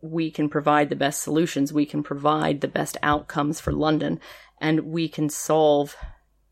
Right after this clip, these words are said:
the housing crisis and the affordability crisis better than any other party. And, and, and I, I don't think it should be about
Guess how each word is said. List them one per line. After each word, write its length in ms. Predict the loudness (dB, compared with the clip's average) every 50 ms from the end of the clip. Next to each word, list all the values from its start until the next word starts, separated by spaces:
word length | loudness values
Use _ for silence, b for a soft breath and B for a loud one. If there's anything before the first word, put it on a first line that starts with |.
| _ _ _ -12
the 80 | -10 -4
housing 380 | 0 2 2 2 4 2 0
crisis 480 | 0 0 0 -2 -2 -2 -4 -4 -4 -4
and 160 | -2 -2 0
the 80 | -2 -2
affordability 680 | -2 0 0 0 0 2 2 2 4 4 2 0 -2
crisis 480 | -4 -6 -6 -6 -6 -6 -8 -10 -10 -6
better 260 | -4 -2 -2 0 0
than 160 | 0 2 2
any 240 | 2 2 2 2 0
other 260 | 0 0 -2 -2 -4 -6 B B B B B B -6
party. 420 | 0 4 4 4 4 2 -2 -6 B B B B B B B B
And, 140 | B -4 -2 0
and, 280 | 2 2 2 2 0 -2 _ _ _ _ _ _ _ _ _ _ -4
and 140 | 0 2 2
I, 140 | 2 0 0 0 0
I 80 | 2
don't 260 | 4 4 2 2 2
think 140 | -2 -2 -2
it 100 | -2 -2
should 220 | -2 -4 -4 -6 -4
be 160 | 0 2 2
about 580 | 2 2 4 4 4 4 2 0 -2 -8 -12